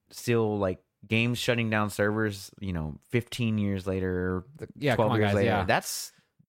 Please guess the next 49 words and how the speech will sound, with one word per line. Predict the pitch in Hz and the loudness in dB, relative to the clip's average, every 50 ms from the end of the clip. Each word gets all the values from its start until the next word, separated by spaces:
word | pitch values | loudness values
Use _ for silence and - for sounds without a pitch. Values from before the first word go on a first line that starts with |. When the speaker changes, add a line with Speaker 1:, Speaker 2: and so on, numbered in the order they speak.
| _ _ _ | _ _ _
Speaker 1:
that's | 120 151 185 - - | -2 -2 0 -2 -8
dedication | - 131 127 120 120 - 110 107 104 - - 104 | -2 0 0 0 2 2 0 0 0 -2 -4 -6
from | 101 - 101 95 95 95 92 90 78 - 92 | -4 -2 -2 -2 -2 -4 -4 -6 -8 -4 -2
Microsoft, | 95 113 113 - 131 - 131 127 127 131 127 - | 0 0 0 -4 -6 -2 0 0 0 -2 -4 -6
from | - 107 98 92 92 92 92 87 85 | -6 -4 -4 -4 -4 -6 -8 -4 -2
Bungie, | 98 104 117 113 120 117 117 110 | -2 -2 0 -2 -2 -4 -4 -4
from | - - 104 98 92 92 92 92 90 87 87 87 87 - - - _ _ _ _ _ | -4 -4 -6 -4 -4 -6 -8 -8 -8 -8 -10 -12 -12 -14 -18 -20 _ _ _ _ _
three | - 123 120 | -2 -2 -2
four | 120 120 113 110 | 0 0 -2 -2
three | - 110 113 117 113 110 | -2 -2 -2 -2 0 0
and | 110 110 | -2 -2
all | 110 110 | -2 -4
that | 110 104 | -4 -6
stuff. | - - 117 117 117 - | -4 -2 -2 -2 -2 -4
Speaker 2:
Keep | - 147 139 | -8 -8 -6
that | 135 120 | -6 -6
stuff | - 139 117 | -4 -6 -4
running, | 117 117 107 110 | -2 0 2 2
Speaker 1:
Whereas, | 113 110 107 - | 2 2 2 2
Speaker 2:
yeah. | |
Speaker 1:
like, | 104 101 - - _ _ _ _ _ _ _ _ _ _ | 0 0 -2 -4 _ _ _ _ _ _ _ _ _ _
some | _ - 135 139 | _ 0 0 2
other | 135 127 | 2 2
games, | 113 117 117 113 | 2 2 2 2
they | 107 107 98 | 0 0 -2
just, | 95 92 - | -2 -4 -4
like, | 92 92 90 - | -4 -4 -6 -2
pull | - 127 120 117 | -2 0 2 2
the | 107 95 | 0 0
plug | - 110 107 107 104 95 | 0 0 2 2 2 0
immediately, | 92 95 98 101 101 90 64 62 92 98 | 2 2 2 2 2 2 0 0 0 2
like, | 92 82 78 - | 2 0 0 0
"Oh, | - 127 120 110 | 0 0 2 2
this | 110 101 - | 2 0 0
game | 117 107 104 | 0 0 0
isn't | 104 98 101 - | 0 -2 -4 -6
playing | - 110 107 107 | -4 -4 -2 -2
anymore. | 107 110 110 110 110 104 | 0 0 0 0 2 0
Like, | 101 98 | 0 0
we're | 107 110 | 0 2
not | 104 101 | 2 2
gonna | 101 101 98 95 92 | 0 0 0 0 0
Speaker 2:
Yeah. | 151 156 139 | 2 2 2
Speaker 1:
pay | 123 113 110 | 4 4 2
to | 101 | 2
maintain | 92 101 104 101 92 104 104 104 | 2 2 2 2 2 2 2 2
these | 101 92 - | 2 0 2
servers." | - 104 101 98 127 | 0 0 2 2 2
Speaker 2:
Exactly. | 120 117 127 - 117 104 104 104 | 2 2 2 0 -2 -2 -2 -4